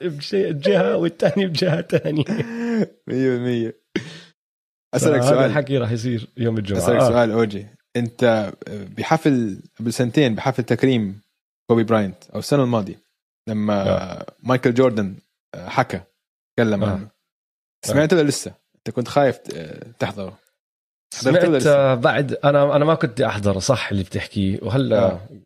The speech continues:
Speaker 1: آه، أشعر
Speaker 2: أشعر
Speaker 1: بدني
Speaker 2: بدني.
Speaker 1: شوي. <laughs> أنت
Speaker 2: آه.
Speaker 1: عم تحكي.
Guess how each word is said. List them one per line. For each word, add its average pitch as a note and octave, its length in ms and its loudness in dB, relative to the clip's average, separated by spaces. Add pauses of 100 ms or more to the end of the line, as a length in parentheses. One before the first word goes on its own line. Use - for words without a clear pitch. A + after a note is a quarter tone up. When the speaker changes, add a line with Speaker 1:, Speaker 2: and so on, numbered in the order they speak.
(180)
Speaker 1:
آه، G#2+ 920 -12
أشعر A2+ 300 -4
Speaker 2:
أشعر A2+ 200 2
Speaker 1:
بدني G#2 120 4
Speaker 2:
بدني. F#2 140 0
Speaker 1:
شوي. G2 200 -2 (180)
<laughs> - 140 -12
أنت A#2 100 -2
Speaker 2:
آه. - 20 4
Speaker 1:
عم A2 160 4
تحكي. A2 400 0